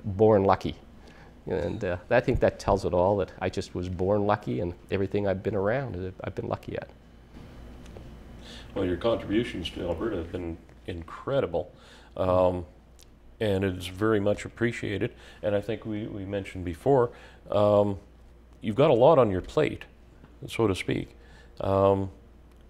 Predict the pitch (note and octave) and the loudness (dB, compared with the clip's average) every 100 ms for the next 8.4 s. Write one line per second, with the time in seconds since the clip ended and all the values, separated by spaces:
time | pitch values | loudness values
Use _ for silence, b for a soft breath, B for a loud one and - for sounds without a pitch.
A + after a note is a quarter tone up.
0 | - - - G#2+ D3 G3 D#3+ A#2 - - | -20 -20 -2 6 6 6 -2 -6 -14 -10
1 | G#2+ F#3+ - F#3+ F3 E3 D#3 C#3+ B2+ A2 | -8 -8 -8 -2 0 2 2 0 -4 -6
2 | - C3+ D#3+ - A#2+ A#2+ F#3 F#2+ - A2 | 2 2 2 -2 -6 -4 -4 -6 -8 -6
3 | A#2 G#2+ A2 - D3+ - G#2 B2 G#2 - | -4 -2 -4 0 -2 -2 0 0 0 -2
4 | C#3+ C#3 - - - - - - - - | -2 -4 -10 -16 -20 -20 -20 -20 -20 -20
5 | - - - - - G#3 F3 D3+ - - | -20 -20 -20 -20 -12 -10 -8 -8 -8 -10
6 | - D3 - - A3 B2+ - A2 A#2+ C3 | -14 -14 -12 -10 -8 -8 -4 0 0 0
7 | - - - F2+ G2+ - A2+ A2+ F#2 F#2+ | -6 -6 -6 -4 -6 -8 -10 -8 -10 -8
8 | - F#2+ - | -8 -8 -6